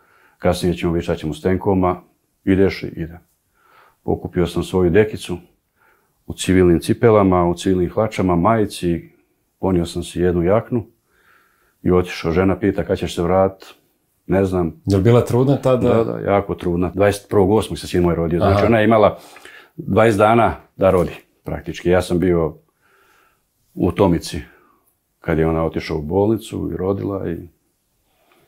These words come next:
Speaker 2: Kak-, kak si saznao uopće da ti se rodio sin?
Speaker 1: Pa, čuo sam, brat je, e, bio isto sa mnom u, u toj ekipi. On je bio vozač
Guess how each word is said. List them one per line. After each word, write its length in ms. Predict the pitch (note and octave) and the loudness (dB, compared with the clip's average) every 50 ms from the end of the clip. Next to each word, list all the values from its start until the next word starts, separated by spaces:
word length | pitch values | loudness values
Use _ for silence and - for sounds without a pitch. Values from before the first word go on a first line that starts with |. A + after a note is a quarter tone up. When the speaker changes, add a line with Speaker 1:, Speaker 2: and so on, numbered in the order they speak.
| _ _ _ _ _ _ _ _ _ _ _ _ _ - _ _ _ _ _ - - | _ _ _ _ _ _ _ _ _ _ _ _ _ -20 _ _ _ _ _ -14 -12
Speaker 2:
Kak-, 360 | - - - - B2 A#2 - - | -12 -14 -4 -2 -2 -2 0 2
kak 180 | - C3 - | 0 0 2
si 80 | - A#2 | 0 -4
saznao 460 | G2 - A#2+ A2+ G#2 F#2 F2 F2 F2 | 0 2 2 2 2 2 0 -2 -2
uopće 240 | E2+ E2+ - - E2+ | -4 -6 -10 -10 -10
da 80 | F2 | -10
ti 100 | E2 - | -10 -10
se 180 | D#2+ - - F#2 | -12 -8 -6 -4
rodio 340 | F2+ F2+ F2+ E2+ F2 F2+ F2+ | -4 -4 -4 -4 -6 -8 -10
sin? 280 | E2 - - F#2+ F#2 F#2+ F2+ F2+ F#2 _ _ _ _ _ _ _ _ _ _ _ _ _ _ _ _ _ _ _ _ | -10 -12 -12 -12 -10 -12 -12 -16 -18 _ _ _ _ _ _ _ _ _ _ _ _ _ _ _ _ _ _ _ _
Speaker 1:
Pa, 460 | - C3 B2+ B2+ B2+ B2+ B2 B2 A#2 G2+ - - - | 4 6 6 8 8 6 6 4 2 0 -4 -10 -6
čuo 260 | - E3 E3+ E3+ D#3+ | 2 4 6 6 6
sam, 380 | C#3 - - C#3+ C3+ C3+ B2+ B2+ | 4 4 2 4 4 6 4 4
brat 280 | - C#3+ C#3+ C#3+ - B2+ | 6 4 4 4 2 2
je, 440 | A#2 A2 G#2+ G#2+ - A2 A2 G#2+ | 4 6 6 4 4 4 2 2
e, 40 | G#2+ | 2
bio 280 | G2+ G2+ A2+ A2 G#2 G2 | 4 4 4 6 6 6
isto 260 | G2+ G2+ - - F#2+ | 4 2 2 0 -2
sa 160 | - - G#2 G2 | -2 0 2 2
mnom 240 | G2 F#2 F2 F2 | 4 4 4 2
u, 280 | F2 E2+ F2 E2+ - F2 | 2 2 0 0 -2 -6
u 40 | F2 | -6
toj 240 | - - G2+ F#2 F2+ | 0 0 2 2 2
ekipi. 460 | F2 - - G2 A2+ A2+ - D3+ C#3 D3+ - - _ _ _ - _ _ _ _ _ _ _ _ | 0 0 0 0 2 4 4 2 2 2 -4 -20 _ _ _ -20 _ _ _ _ _ _ _ _
On 260 | - A2+ A2 G#2+ G2+ | 0 2 4 4 4
je 180 | G2+ G2+ G2 | 4 4 4
bio 220 | F#2+ F#2 A2 G#2+ G2 | 4 4 4 4 4
vozač 420 | F#2+ G2+ G#2 F2+ G2+ F2 - - | 2 2 2 2 2 0 0 -4